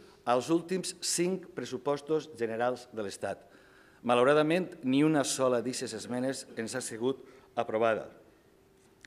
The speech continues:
I això és el que ens queda de, eh, de la nostra, diríem, de la, de la, de la nostra faena allí.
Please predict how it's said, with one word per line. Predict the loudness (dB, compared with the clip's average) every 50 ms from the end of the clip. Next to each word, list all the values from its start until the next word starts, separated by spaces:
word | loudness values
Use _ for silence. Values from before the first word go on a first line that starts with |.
| -20 -20 -20 -20 -20 -20 -20 -20 -20 -20 -20 -20 _ -6
I | -4 -2 -2 0 0 -2 -2 -4 -8 -14 -14 -4 -4
això | -2 -2 4 6 8 8 8 8 6 2 -2
és | -6 -2 -2
el | -2 -4 -2 0
que | 2 4 4 4 2 0 -6 -8
ens | -6 -6 -6 -8
queda | -6 0 2 4 4 6 4 4 2 -2 -6 -14 -18 -16
de, | -4 0 2 4 4 4 4 4 2
eh, | 2 2 2 2 0 -2 -4 -6 -12 -16 -20 -20 _ -8 2
de | 4 4
la | 4 6
nostra, | 4 2 2 2 0 2 4 6 6 4 2 0 -6 -14 -16 -18 -6 -4
diríem, | -2 0 2 2 2 2 0 -4 -8 -16 -20 -20 -18 -2
de | 0 2
la, | 2 2 0
de | -2 0 2 4 4
la, | 4 0 0
de | 0 2 2
la | 4 4
nostra | 4 2 2 0 -4 -4
faena | -2 0 0 2 2 2 2 0 -2 -4 -6 -8
allí. | -6 -6 -4 -2 -2 -4